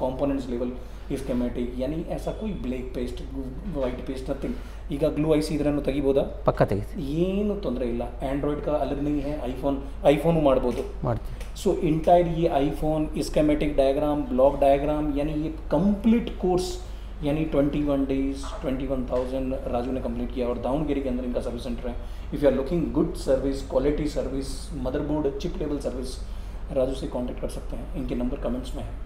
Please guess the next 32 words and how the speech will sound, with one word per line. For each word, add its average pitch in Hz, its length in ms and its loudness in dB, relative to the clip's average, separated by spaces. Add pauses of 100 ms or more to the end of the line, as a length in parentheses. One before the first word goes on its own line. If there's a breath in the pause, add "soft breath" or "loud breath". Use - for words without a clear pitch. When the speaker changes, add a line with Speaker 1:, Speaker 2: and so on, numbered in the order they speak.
(360)
Speaker 1:
यानी 127 220 -6
थंबनेल 127 260 -4
में 131 100 -4
भी 127 60 -4
नंबर 113 200 -2
लगा 117 180 -2
दूंगा। 123 200 -4 (460 loud breath)
Go 135 160 -2
there 123 220 0
and 113 180 -4
check - 160 -8
it - 100 -6
out। 117 140 -6 (340)
बेस्ट - 240 -4
प्राइस, 135 220 -4 (160)
यानी 135 180 -2 (220)
फ़ोन 135 240 -4
ख़राब 123 300 -2
नहीं 127 100 -2
करेंगे, 123 320 -4
आपका 117 220 -4
फ़ोन 123 120 -4 (640 loud breath)
एक्सीलेंट 135 380 -4
अच्छा - 240 -4
हो 123 60 0
जाएगा। 123 260 -2 (100)
Otherwise, 139 340 0 (500 loud breath)
इंदिरा 139 220 2
नगर, 135 200 0 (100)
बैंगलोर 123 380 -2
में 135 140 -2
हम 160 100 0